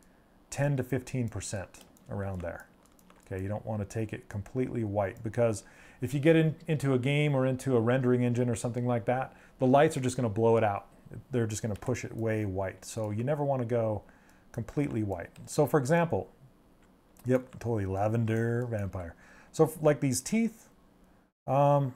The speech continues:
I'll start with this color, and then I'm gonna make it kind of orangish yellow, pull it up to about here, and fill them. Whoa, that's his whole face. Are his teeth part of the, okay. Looks like I have to split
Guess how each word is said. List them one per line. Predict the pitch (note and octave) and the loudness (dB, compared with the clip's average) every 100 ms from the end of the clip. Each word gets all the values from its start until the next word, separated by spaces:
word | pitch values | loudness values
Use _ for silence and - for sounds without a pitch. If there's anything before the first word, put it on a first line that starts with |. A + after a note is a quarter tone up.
| - | -8
I'll | C#3 | -6
start | B2+ - C#3 | -2 0 0
with | B2+ | -2
this | C3 - | -4 -6
color, | - C3 C3 C3 C3 C3 - | -4 0 4 4 4 2 -2
and | A2+ | -2
then | A#2 A#2 A2+ G#2 _ _ _ _ _ _ - | 0 0 -2 -6 _ _ _ _ _ _ -6
I'm | E3 | -2
gonna | D3+ | -2
make | C3 A#2+ | -2 -4
it | B2 | -8
kind | - B2 | -6 -6
of | A2 A#2+ | -4 -4
orangish | A#2 A#2 G#2+ G2 - | -2 0 -2 -4 -4
yellow, | A2+ G#2+ G#2 G#2 F2+ - _ - | -2 -2 -2 -4 -8 -20 _ -16
pull | A#2+ A2+ | -10 -6
it | A2 | -6
up | - | -8
to | - | -10
about | A2 G2+ F#2+ - | -8 -8 -8 -10
here, | A2+ G#2+ G2 F#2+ - _ _ _ _ _ - | -6 -4 -4 -8 -16 _ _ _ _ _ -14
and | F#2+ | -12
fill | - A2 G#2 | -4 -2 -2
them. | G#2 G2+ - | -4 -6 -4
Whoa, | D3+ D3 - | -4 -4 -8
that's | A#2 - | -10 -10
his | G2+ | -12
whole | - A2 A2+ A2+ A#2 A2+ G#2 - | -10 -6 -4 -4 -4 -6 -10 -14
face. | E2+ - - - - _ _ - - _ _ - | -14 -14 -20 -20 -20 _ _ -20 -20 _ _ -6
Are | |
his | A#2 - _ | -6 -6 _
teeth | - E3 F#3 - | -4 -4 -4 -6
part | F#3 G3 | -6 -4
of | G#3 | -6
the, | G#3+ G#3 F3 - - _ - - - _ _ A#2+ | -4 -6 -8 -20 -20 _ -20 -20 -20 _ _ -8
okay. | A2 G2 F#2+ - - _ - - - _ | -6 -6 -8 -12 -20 _ -20 -20 -20 _
Looks | - C#3+ | -8 -6
like | B2+ | 0
I | |
have | A#2+ | -2
to | - | -2
split | - - A#2+ - | -12 -4 -4 -4